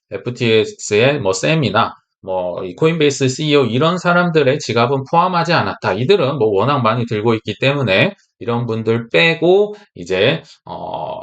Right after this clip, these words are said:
이 체포된 상태에서 일 위부터 십 위까지를 보겠다고 이제 소개를 해줬는데요.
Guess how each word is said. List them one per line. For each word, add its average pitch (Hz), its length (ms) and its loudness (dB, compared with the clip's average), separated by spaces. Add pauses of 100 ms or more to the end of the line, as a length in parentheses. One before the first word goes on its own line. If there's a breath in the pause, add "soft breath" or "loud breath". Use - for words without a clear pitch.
이 101 180 -4
체포된 185 560 0
상태에서 165 880 0
일 113 160 -4
위부터 127 280 2
십 147 180 -2
위까지를 131 420 2
보겠다고 120 1120 -2
이제 95 160 -4
소개를 131 440 2
해줬는데요. 104 580 0